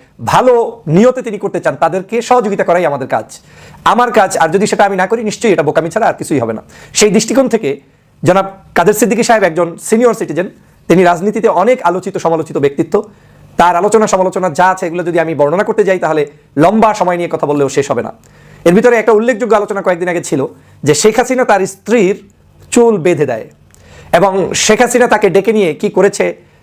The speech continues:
সেখানে তাদের পারিবারিক যে একটা সম্পর্ক, সে বিষয়গুলো আমরা সবসময় লক্ষ্য করেছি। আমরা সবসময় লক্ষ্য করেছি তার রাজনীতির ওলটপালট বিভিন্ন মন্তব্য এবং তার রাজনীতিতে তার নিজের উত্থান এবং পতন, এগুলো আমরা দেখতে পেয়েছি। এমনকি পাঁচই আগস্টের পরেও তার বিভিন্ন মন্তব্য আমরা দেখেছি, শেখ পরিবার নিয়ে তার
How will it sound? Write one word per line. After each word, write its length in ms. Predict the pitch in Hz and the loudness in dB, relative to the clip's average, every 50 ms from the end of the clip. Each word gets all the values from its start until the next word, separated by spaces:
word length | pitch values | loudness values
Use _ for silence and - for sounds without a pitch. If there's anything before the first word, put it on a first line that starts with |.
| _ | _
সেখানে 280 | - - 180 160 180 185 | -6 -2 0 0 2 2
তাদের 220 | 180 170 160 170 | 2 2 2 2
পারিবারিক 360 | - 165 156 185 190 202 208 170 | 0 0 0 2 0 0 0 -2
যে 60 | 196 | -4
একটা 140 | 190 - 160 | -4 -4 -4
সম্পর্ক, 360 | - 165 156 165 180 160 185 | -4 -4 -2 -2 -4 -4 -4
সে 120 | - - | -4 -4
বিষয়গুলো 320 | 165 175 - 226 226 240 247 | -4 0 0 0 2 2 0
আমরা 120 | 240 233 | 0 0
সবসময় 360 | - 208 - - 196 180 160 | -4 -4 -4 -2 -2 0 0
লক্ষ্য 200 | 143 139 - 147 | 0 -2 -6 -8
করেছি। 280 | - 131 117 113 - - _ _ - - - - - - | -8 -8 -8 -8 -10 -18 _ _ -20 -20 -20 -20 -4 -2
আমরা 140 | 170 185 208 | 0 0 2
সবসময় 400 | - - - - 233 254 269 269 | 2 0 2 2 2 2 2 2
লক্ষ্য 200 | 175 170 233 202 | 0 0 0 2
করেছি 240 | 220 214 208 226 | 2 0 0 0
তার 140 | 220 202 175 | -2 0 0
রাজনীতির 400 | 175 175 160 165 185 165 185 185 - - | 0 0 -2 -2 -4 -4 -4 -4 -2 -2
ওলটপালট 420 | 165 170 180 170 - 170 165 165 147 | 0 0 0 0 0 0 0 0 -2
বিভিন্ন 300 | 143 160 170 175 165 151 | -4 -6 -6 -6 -6 -4
মন্তব্য 360 | 151 147 147 170 170 156 185 | -6 -4 -4 -4 -2 -2 0
এবং 180 | 175 190 196 196 - - _ _ - - - | 0 0 -2 -4 -10 -20 _ _ -20 -6 -2
তার 240 | - 165 180 202 202 | 2 2 2 2 2
রাজনীতিতে 460 | 202 190 170 202 220 196 233 - 220 | 0 2 2 2 2 2 2 0 0
তার 200 | - 190 175 156 | 2 2 0 0
নিজের 220 | 165 165 165 160 | -2 -2 -2 -2
উত্থান 240 | 156 151 - 214 202 | -2 -2 -2 -2 0
এবং 160 | 180 165 156 143 | 0 -2 -2 -2
পতন, 220 | 160 147 - 147 | -2 -2 -2 -4
এগুলো 180 | 143 135 151 143 | -2 0 0 0
আমরা 120 | 131 131 | 0 -2
দেখতে 260 | 123 131 175 - - | -4 -4 -4 -4 -4
পেয়েছি। 240 | 151 135 120 - 156 | -6 -6 -4 0 0
এমনকি 360 | 170 202 226 220 233 226 220 - - _ _ _ | 0 2 2 0 -2 -4 -6 -8 -18 _ _ _
পাঁচই 240 | 202 196 196 254 240 | 0 2 4 2 4
আগস্টের 300 | 214 226 226 - 240 - | 4 2 0 0 0 2
পরেও 240 | 202 196 208 214 | 2 2 2 2
তার 180 | 202 202 185 170 | 0 0 -2 -2
বিভিন্ন 280 | 165 165 190 190 196 185 | -2 -6 -6 -6 -4 -4
মন্তব্য 340 | 160 156 151 156 156 160 | -4 -2 -2 -2 0 0
আমরা 320 | 160 151 143 139 123 - - _ _ _ - | -2 0 -2 -4 -6 -6 -12 _ _ _ -2
দেখেছি, 460 | 143 185 180 240 226 - - 127 117 - _ _ _ | -2 2 2 0 0 -2 -8 -12 -12 -14 _ _ _
শেখ 200 | _ - 180 170 | _ -4 -4 -2
পরিবার 300 | - 196 185 190 196 196 | 0 0 2 2 2 0
নিয়ে 120 | 185 180 170 | 0 -4 -2
তার 200 | 170 160 151 | 0 0 0